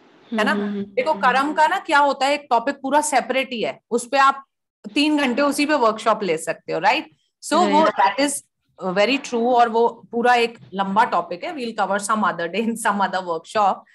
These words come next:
Speaker 1: आज के लिए हमें
Speaker 2: ओके।
Speaker 1: बेसिक क्या समझना है, that क्रियामान, प्रारब्ध and संचित क्या होते हैं। Secondly, सिर्फ आप जो काम कर रहे हो वो आपके कर्म नहीं है, जो आप सोच रहे हो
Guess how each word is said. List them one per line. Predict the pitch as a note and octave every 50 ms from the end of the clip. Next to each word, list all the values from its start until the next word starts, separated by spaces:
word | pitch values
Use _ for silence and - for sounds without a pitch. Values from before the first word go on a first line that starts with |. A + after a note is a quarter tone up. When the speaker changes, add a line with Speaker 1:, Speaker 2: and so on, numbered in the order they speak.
| _ _ _ - -
Speaker 1:
आज | G#3+ A3 A#3+ B3+ -
के | - -
लिए | D#4+ D#4+
हमें | D#4 D4+ D#4 D#4+
Speaker 2:
ओके। | C#4 C4+
Speaker 1:
बेसिक | B3+ B3 B3 - D4 - -
क्या | C#4+ C#4+ C#4
समझना | - D4 C4 B3 A#3 A#3 - A#3+ A#3 A#3
है, | A#3 B3+ D4 F#4+ F#4
that | D4 _ _ _ F#3 G3+ G3+ A#3+ C#4+ - - _ _ -
क्रियामान, | - A#3 B3+ B3+ C4 C4+ C#4 C#4+ C#4 C#4+ D4+ E4 D#4+
प्रारब्ध | - - _ _ - A3+ G3+ G3+ G3+ G#3+ A3 A#3+ A#3 - A#3 - -
and | F#3+ G3+ G#3 G#3+
संचित | G#3 - G3 D#3+ D#3 D#3 - D#3+ - -
क्या | - F3+ G3
होते | G3+ A3 A3 G#3+ C4
हैं। | D#4+ F#4 F#4 _ _ _ _ _ _ _ -
Secondly, | - - E4+ D#4+ D#4+ - G#4 F#4+ E4 C4 A#3 A#3 C4 E4 - - _ _ _ _ _ _ _ _ _ _ -
सिर्फ | - - E4+ F4+ G4 G4+ G4
आप | F#4 D#4 D#4 D#4+ D#4+ - - _ - -
जो | A3+ C#4+ E4+ E4+
काम | E4+ - C4+ B3 B3+ C#4 D#4 D4
कर | D#4 D4
रहे | C#4 C#4+ D4
हो | D4+ C#4+
वो | B3+ C4
आपके | B3+ B3 A#3 A3+ A#3 - A#3+
कर्म | A#3 A3 G3 F#3 E3+ E3+
नहीं | E3 D#3+ D#3 E3+ A3
है, | C#4 E4+ F#4 C#4+ G#3+ G#3
जो | A3+ A#3
आप | B3+ C#4+ D4+ D4
सोच | - - - F4 F4 F#4+ F#4+ F#4 - C4+
रहे | B3 A3 F#3
हो | E3+ D#3 D3 -